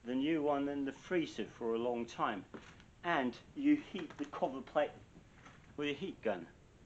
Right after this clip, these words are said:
and then you have new bearings, and then you just reassemble the whole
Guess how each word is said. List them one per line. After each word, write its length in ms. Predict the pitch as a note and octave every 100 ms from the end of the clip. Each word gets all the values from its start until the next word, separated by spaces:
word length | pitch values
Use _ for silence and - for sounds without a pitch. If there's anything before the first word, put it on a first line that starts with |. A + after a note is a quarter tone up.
| - - - - -
and 300 | C3+ C#3 C#3
then 280 | C3+ C3 C3+
you 100 | C#3
have 300 | C3+ C3 C3
new 180 | C3 C3
bearings, 460 | D3 D3+ B2 A2+ G#2 C3+
and 160 | B2+
then 140 | B2+ C3+
you 80 | B2+
just 260 | B2 A#2 - G#2
reassemble 640 | C3 C3 B2 C#3 A#2 B2
the 100 | B2 A#2+ -
whole 200 | C3+